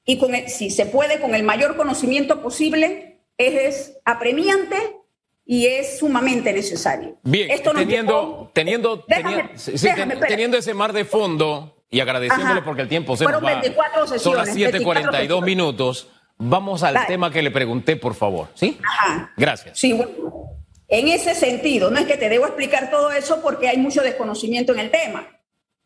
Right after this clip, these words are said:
Speaker 1: Se nos presentó un pro-, un proyecto de quinientos setenta y nueve artículos.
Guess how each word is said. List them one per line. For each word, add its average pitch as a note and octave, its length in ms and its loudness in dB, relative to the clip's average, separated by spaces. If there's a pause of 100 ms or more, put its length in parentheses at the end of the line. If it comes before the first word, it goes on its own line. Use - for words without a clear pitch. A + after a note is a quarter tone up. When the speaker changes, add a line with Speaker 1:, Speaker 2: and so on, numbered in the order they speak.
(140)
Speaker 1:
Se C4 140 2
nos B3+ 100 -2
presentó B3+ 400 -2
un C4 80 -2
pro-, D4 280 0
un C#4 120 -2
proyecto D4 420 0
de C#4 120 -2
quinientos D#4+ 520 2
setenta A#3+ 360 0
y A#3+ 60 -2
nueve C#4+ 200 2
artículos. C4+ 800 -4